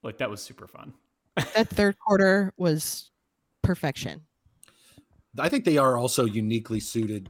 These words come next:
Speaker 3: to tearing apart a zone because everybody can pass.
Speaker 1: Yeah.
Speaker 3: Especially if, if Nelson Adota's not in there, you got Edwards playing center.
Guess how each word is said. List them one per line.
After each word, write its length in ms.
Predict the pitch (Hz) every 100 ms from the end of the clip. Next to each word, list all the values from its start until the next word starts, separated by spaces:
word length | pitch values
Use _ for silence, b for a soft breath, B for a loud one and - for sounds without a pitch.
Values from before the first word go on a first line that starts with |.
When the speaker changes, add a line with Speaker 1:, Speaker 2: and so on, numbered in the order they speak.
| -
Speaker 3:
to 80 | 104
tearing 380 | 131 107 101
apart 260 | 98 117 101
a 40 |
zone 240 | 98 113 104
because 220 | 104 107
everybody 400 | 127 123 131 120
can 160 | 113 104
pass. 480 | 139 101 - - - -
Speaker 1:
Yeah. 120 | - - _ _ _ _ - -
Speaker 3:
Especially 540 | 113 - 180 226 202 131
if, 100 | - -
if 320 | 120 - - _ _ _ -
Nelson 320 | 131 127 117
Adota's 300 | 123 151 110
not 140 | 107
in 80 | 107
there, 100 | 104
you 140 | 98
got 300 | 95 101 92 _
Edwards 320 | 117 135 113 -
playing 480 | - 110 98 87 - _ _ _
center. 500 | - 139 110 82